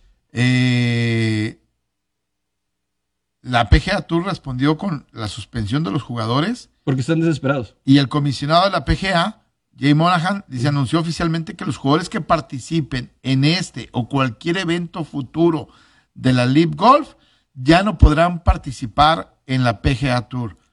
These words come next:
Speaker 2: Ujú.
Speaker 1: Eh, fue claro que quizás a propósito durante la oración de la suspensión, eh, eh, este, emitiendo este comunicado.
Speaker 2: No, ti-, ti-, me, me queda claro que tienen miedo. No lo, no lo quiero decir, eh, en el son de fútbol de, de esta ciudad,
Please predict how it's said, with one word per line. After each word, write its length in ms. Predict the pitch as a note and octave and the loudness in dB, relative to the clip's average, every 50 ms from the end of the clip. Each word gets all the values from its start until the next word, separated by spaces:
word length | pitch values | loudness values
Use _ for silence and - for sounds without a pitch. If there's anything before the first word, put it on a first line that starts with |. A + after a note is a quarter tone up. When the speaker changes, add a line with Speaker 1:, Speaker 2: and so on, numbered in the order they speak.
| _ _ _ _ _ | _ _ _ _ _
Speaker 2:
Ujú. 160 | - C3 F3+ | -12 -8 -4
Speaker 1:
Eh, 260 | D#3 B2 B2 B2+ B2+ A2+ | 0 2 4 4 4 2
fue 240 | - F3+ F#3+ F#3+ - | 0 0 -2 -2 0
claro 500 | G3 G#3+ G#3+ A3 A#3+ B3+ C4+ D4 D4 - _ _ _ _ _ _ _ | 2 4 6 6 6 6 2 -2 -6 -12 _ _ _ _ _ _ _
que 140 | - C#3+ C3+ | -6 -6 -4
quizás 340 | A#2 C#3 C3 - F3+ F#3+ F3 | -2 -4 -4 -4 -4 -4 -4
a 100 | G#3+ F3 | -4 -4
propósito 520 | F3+ E3 A#2+ - F3+ E3+ F#3+ G3 F3 E3 | -6 -8 -6 -4 -4 -4 -4 -6 -4 -2
durante 220 | D#3 D3 C#3 B2 C3+ | -2 -2 -2 -4 -4
la 80 | C#3 | -4
oración 260 | C3+ C3 A#2 A2 D#3 F#3+ | -4 -4 -4 -4 -4 -4
de 60 | G3+ | -4
la 60 | E3+ | -6
suspensión, 520 | D3 - D3+ C#3 A#2+ - D#3+ F3 G3 G3+ - _ _ - | -6 -4 -4 -4 0 0 0 0 0 -4 -8 _ _ -16
eh, 160 | - - - _ | -16 -16 -16 _
eh, 200 | - B2 B2+ - - - | -8 -6 -6 -6 -8 -10
este, 520 | - C3 C3 B2+ B2 A#2 - _ - B2 | -6 -4 -2 -2 -2 -6 -8 _ -6 -4
emitiendo 460 | B2 A#2+ A#2+ A#2 G2+ - C#3+ C#3+ D3 D#3 | -4 -2 -2 -4 -2 -2 -2 0 0 -2
este 260 | C3+ - - B2 A#2+ | -4 -4 -10 -12 -10
comunicado. 1000 | - D3 D3 C3+ B2+ B2+ B2+ B2 A#2+ G#2+ _ - G#2 F#2 F2+ F2+ E2+ E2+ _ _ _ _ _ _ _ _ _ _ _ _ - | -4 -2 -2 -2 0 -2 -4 -4 -6 -8 _ -16 -18 -18 -18 -20 -20 _ _ _ _ _ _ _ _ _ _ _ _ _ -10
Speaker 2:
No, 280 | G#3+ A#3 A3+ F3 C#3+ | -6 -4 -4 -4 -2
ti-, 140 | B2+ F3 E3 | 0 0 0
ti-, 200 | C3+ - E3+ F3 | 2 0 -2 -2
me, 280 | - D#3 D#3 E3 E3 - | 0 -2 -2 -2 -2 -2
me 160 | - D3 D#3 C3+ | 0 0 0 2
queda 180 | - G3+ G#3+ G3 | 2 -2 -2 -2
claro 260 | - G3+ F#3 G#3 E3+ | 0 -2 -2 -2 0
que 100 | - D3+ | -4 -6
tienen 380 | - - C#3+ D3+ D3+ D#3+ D3+ | -6 -2 -2 0 0 0 0
miedo. 280 | C#3 B2+ G2+ F2 E2+ - _ _ _ _ _ _ _ _ _ _ _ _ _ _ _ _ _ _ _ _ _ _ | 0 0 -2 -4 -6 -10 _ _ _ _ _ _ _ _ _ _ _ _ _ _ _ _ _ _ _ _ _ _
No 160 | B2 B2 C3 | -4 -4 -2
lo, 140 | C#3 D3 C#3+ | -2 -2 -2
no 160 | C3+ C3+ C#3 | -2 -2 0
lo 120 | D3 D#3 D3+ | 0 -2 0
quiero 200 | D#3+ E3 D#3 D#3 | 0 0 0 0
decir, 260 | C#3+ D#3+ C#3+ C3 D3 | 0 0 0 -2 0
eh, 380 | C#3+ C3 C3 B2 A#2 G#2+ G#2 | -2 0 0 0 0 -2 -4
en 80 | G#2+ A2+ | -6 -6
el 120 | A2 A2 | -6 -6
son 200 | A2 - B2 B2+ | -4 -4 -2 0
de 80 | C3 C#3 | 0 -2
fútbol 400 | - - C3 A#2 A2 B2+ B2+ B2 | -2 -2 -4 0 2 2 2 2
de, 160 | B2+ C3 A2+ | 2 0 0
de 100 | - A#2 | 0 -2
esta 160 | A2+ - C3 | -6 -6 -6
ciudad, 260 | A#2+ - B2 B2 F#3 | -6 -4 -4 -6 -6